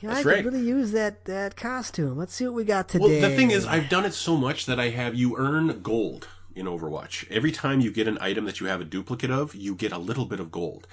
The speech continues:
Speaker 1: And this gold could be so little that you earn, like, five gold for opening a loot box. And you, everything in there was a duplicate, but the duplicates were, like, white, white, blue, white duplicates. So you get, like, five or ten gold. If you get an epic duplicate,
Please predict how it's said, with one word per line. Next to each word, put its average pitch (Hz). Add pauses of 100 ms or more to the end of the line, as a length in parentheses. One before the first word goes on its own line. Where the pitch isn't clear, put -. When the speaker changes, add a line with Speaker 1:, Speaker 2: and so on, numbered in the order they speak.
(320)
Speaker 1:
And 120
this 165
gold 156
could 214
be 165
so 175
little 127
that 98
you 107
earn, 110
like, 95
five 104
gold 82
for 87
opening 82
a 80
loot 80
box. - (520)
And 123
you, 131 (100)
everything 135
in 117
there 110
was 95
a 90
duplicate, 82
but 92
the 95
duplicates 110
were, 101
like, 87
white, 85
white, 82
blue, 80
white 107
duplicates. - (440)
So -
you 220
get, 175
like, 120
five 87
or 80
ten 78
gold. - (520)
If 117
you 110
get 104
an 92
epic 220
duplicate, -